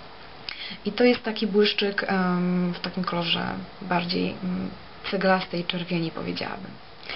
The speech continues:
Okej, e, kupiłam sobie też szminkę. E, słuchajcie, bardzo, e, chciałam sobie kupić szminkę w kolorze nude, e, ponieważ takiego koloru nawet nie miałam w swoich zbiorach, e, dość skromnych.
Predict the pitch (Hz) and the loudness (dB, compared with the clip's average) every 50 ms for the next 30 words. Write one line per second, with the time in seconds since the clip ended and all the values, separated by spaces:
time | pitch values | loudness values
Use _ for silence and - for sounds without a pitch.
0 | - - - - - - - - - - 294 285 285 - 202 190 190 190 196 - | -6 -4 -4 -4 -4 -6 -8 -4 0 0 0 2 2 0 2 4 4 4 4 4
1 | - 202 196 196 196 190 196 - - - 254 294 311 285 - 240 214 220 214 - | 2 0 2 2 2 2 0 0 4 6 6 6 6 6 2 0 -2 -2 -2 0
2 | 202 - - - 202 175 165 160 160 - 175 175 175 175 - - 196 185 180 180 | 0 0 2 2 2 0 0 0 -2 -2 -2 0 0 0 0 0 2 2 4 4
3 | 180 180 - - 208 208 - 208 185 - 220 247 262 240 233 240 233 233 233 - | 2 2 0 0 0 0 -2 -2 0 2 2 4 4 4 4 4 6 6 6 6
4 | - 208 208 208 208 - - - - - 220 214 226 226 220 220 214 - 196 190 | 4 4 2 2 2 0 -4 -4 -2 2 4 6 6 8 8 6 4 2 -2 -6
5 | 196 190 - - 214 - 214 - - - - 202 202 196 - - 202 - - - | -8 -6 -6 -4 -2 0 0 2 2 2 2 0 0 0 -2 -2 -4 -2 -2 0
6 | 185 190 185 190 196 190 185 175 165 180 - - - - - - - - - - | 0 2 2 4 4 4 4 4 4 0 -2 -6 -10 -10 -8 -8 -6 -6 -4 -4
7 | - - - - - 196 196 190 190 190 190 190 - 233 240 233 240 247 - - | -6 -8 -6 -2 2 6 6 8 8 8 6 6 6 6 8 8 6 6 4 2
8 | 254 254 262 262 254 254 - 247 240 240 247 233 240 240 233 247 220 247 254 247 | 0 4 8 8 8 8 8 6 6 6 6 6 4 4 4 6 8 10 10 10
9 | 226 180 175 165 165 170 - 180 175 - - - 190 185 190 190 180 180 185 185 | 10 8 6 4 2 0 -2 -4 -6 -6 -6 -4 -2 0 2 2 2 2 2 2
10 | 185 175 170 170 180 196 - - - 196 185 180 175 170 180 190 185 - - - | 4 4 4 4 2 2 0 -2 -2 0 0 2 2 2 2 2 2 2 -2 -2
11 | - 170 160 160 160 175 220 220 220 - | -2 -2 -2 -2 -2 -2 -2 -2 -4 -8